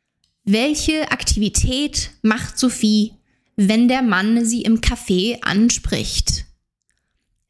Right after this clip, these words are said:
Welche Aktivität macht Sophie, wenn der Mann sie im Café anspricht? If you need a little bit of time, you can pause the episode here and come back to the answer. Wenn du ein bisschen Zeit brauchst, kannst du kurz die Folge pausen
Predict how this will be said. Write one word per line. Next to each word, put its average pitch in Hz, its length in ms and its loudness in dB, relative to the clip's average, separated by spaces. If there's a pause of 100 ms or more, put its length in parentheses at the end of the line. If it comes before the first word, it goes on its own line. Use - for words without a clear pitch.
Welche 262 580 0
Aktivität 285 1120 -2
macht 220 320 -4
Sophie, 294 680 0 (340)
wenn 196 160 2
der 185 140 0
Mann 220 360 2
sie 240 200 -2
im 190 200 -2
Café 226 760 0 (100)
anspricht? - 1080 -2 (1600)
If - 120 -4
you 233 60 2
need 226 180 0
a 220 60 0
little 214 220 2
bit 202 120 0
of 185 120 -8
time, 302 460 0
you 233 60 4
can 202 180 -2
pause 226 320 -2
the - 60 -6
episode 208 320 -2
here 240 360 0
and 202 140 -4
come 190 140 2
back - 220 -2
to 208 100 -12
the 226 200 -4
answer. 226 640 0 (640)
Wenn 190 80 -2
du 196 60 4
ein 196 100 4
bisschen - 300 -2
Zeit 269 320 -2
brauchst, 240 420 -2
kannst 208 320 0
du 202 40 -4
kurz 202 340 -2
die 208 80 -6
Folge 185 300 -2
pausen 220 760 2